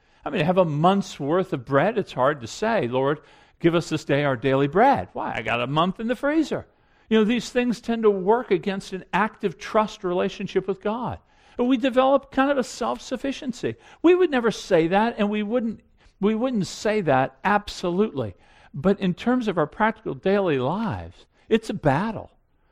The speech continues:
We just don't seem to need 'em. It alienates us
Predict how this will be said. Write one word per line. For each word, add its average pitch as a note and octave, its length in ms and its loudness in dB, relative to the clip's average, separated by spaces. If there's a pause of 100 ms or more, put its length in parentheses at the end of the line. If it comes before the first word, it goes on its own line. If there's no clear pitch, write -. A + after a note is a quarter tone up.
(100)
We D3 140 2
just - 360 -2
don't F3 280 -2
seem C#3 340 -4
to D3+ 80 -6
need G3 260 -2
'em. D#3+ 120 -12 (1000)
It G3 220 2
alienates G#3 580 2
us - 180 -8